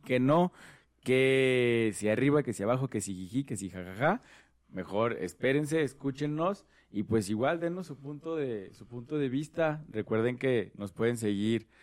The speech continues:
ahora vamos a hacer antes y, y al último. Nos pueden seguir en arroba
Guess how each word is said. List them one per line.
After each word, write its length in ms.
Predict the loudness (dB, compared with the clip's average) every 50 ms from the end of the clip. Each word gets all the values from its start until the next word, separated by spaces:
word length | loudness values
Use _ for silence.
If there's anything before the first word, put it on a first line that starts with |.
| -20 _ -2
ahora 220 | 0 2 4 4
vamos 240 | 4 4 2 0 0
a 20 |
hacer 260 | 0 2 2 2 2 2
antes 480 | 2 2 2 2 4 4 2 2 2 -4
y, 140 | -6 -2 0
y 240 | 0 0 0 -2 -2
al 160 | -4 -4 -4
último. 440 | -4 -4 -4 -4 -6 -6 -8 -10 -14 -12
Nos 160 | -12 -12 -6
pueden 220 | -2 -2 -2 -2
seguir 360 | -2 -2 -2 -2 0 -2 -2 -2
en 280 | 0 0 0 0 -2 -4 -10 -18 -20 -20 _ -10
arroba 600 | -4 -4 -2 2 2 4 4 4 4 2 2 -2